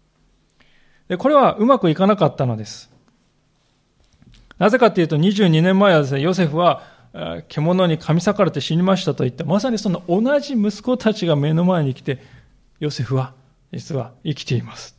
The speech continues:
って言うんですね。そもそも、そもそもエジプトの支配者というのは世界の支配者とほとんど同じ意味ですよ。死んだはずの息子が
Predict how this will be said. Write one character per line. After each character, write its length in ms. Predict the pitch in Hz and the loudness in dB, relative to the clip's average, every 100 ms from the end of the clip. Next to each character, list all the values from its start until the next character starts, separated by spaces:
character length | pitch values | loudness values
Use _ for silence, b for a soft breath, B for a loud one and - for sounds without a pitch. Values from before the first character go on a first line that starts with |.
| _ | _
っ 20 | |
て 80 | - | -8
言 80 | 123 | -6
う 40 | |
ん 60 | 113 | -6
で 80 | 110 | -10
す 100 | - | -10
ね。 300 | 151 240 - _ _ _ _ _ _ _ - - - - - - - b b b b b b b | -6 -6 -10 _ _ _ _ _ _ _ -20 -20 -20 -20 -20 -20 -20 b b b b b b b
そ 140 | - 196 | -4 -2
も 120 | 185 | 0
そ 100 | 175 | 0
も、 280 | 147 139 B _ | 0 -2 B _
そ 140 | - | -2
も 80 | 190 | 0
そ 100 | 175 | 2
も 100 | 147 | 2
エ 60 | 143 | 2
ジ 100 | 170 | 0
プ 120 | - | 0
ト 120 | 196 | 2
の 100 | 180 | 2
支 120 | 175 | 2
配 180 | 165 190 | 2 2
者 160 | 180 151 | 2 0
と 80 | |
い 60 | 143 | -2
う 40 | |
の 80 | 135 | -4
は 40 | 123 | -4
世 180 | 196 | -4
界 180 | 202 185 | 0 0
の 120 | 143 | 0
支 140 | 131 147 | -4 -6
配 200 | 156 190 | -4 -2
者 140 | 151 | -4
と 80 | 135 | -4
ほ 100 | 127 | -2
と 140 | 196 | 0
ん 20 | 185 | 2
ど 140 | 143 | 2
同 140 | 165 | 2
じ 120 | 196 233 | 2 2
意 40 | |
味 120 | 220 | 2
で 100 | 156 | 0
す 120 | 120 | -4
よ。 120 | - - _ b b b b b b b b _ _ _ _ | -10 -20 _ b b b b b b b b _ _ _ _
死 280 | - - 196 | -10 -4 0
ん 60 | 196 | 2
だ 100 | 208 | 2
は 100 | 185 | 0
ず 60 | |
の 100 | 190 | 0
息 240 | 175 175 - | 0 -2 -4
子 140 | 180 | -2
が 240 | 196 269 | -2 -2